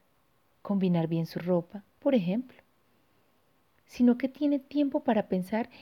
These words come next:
en lo que no está bien y en lo importante que es quererse.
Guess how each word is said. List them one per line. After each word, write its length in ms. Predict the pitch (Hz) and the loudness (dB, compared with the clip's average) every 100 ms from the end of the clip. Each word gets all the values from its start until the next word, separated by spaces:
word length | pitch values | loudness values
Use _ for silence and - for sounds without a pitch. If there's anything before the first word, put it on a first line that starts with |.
| - | 0
en 200 | 233 208 | 4 4
lo 100 | 185 | 2
que 160 | 175 | -2
no 240 | 160 190 330 | -2 -2 0
está 360 | 320 - 175 | -2 -2 -2
bien 340 | 165 156 156 165 _ _ _ _ _ _ _ _ | -2 -2 -6 -10 _ _ _ _ _ _ _ _
y 200 | - 202 | -2 0
en 140 | 185 180 | 2 2
lo 100 | 175 | 0
importante 760 | 165 - 170 - 311 269 202 | -4 -6 -8 -2 -2 0 -4
que 200 | - 170 | -4 -2
es 120 | 160 - | -2 -4
quererse. 600 | 165 156 156 175 - | -2 0 -2 -6 -18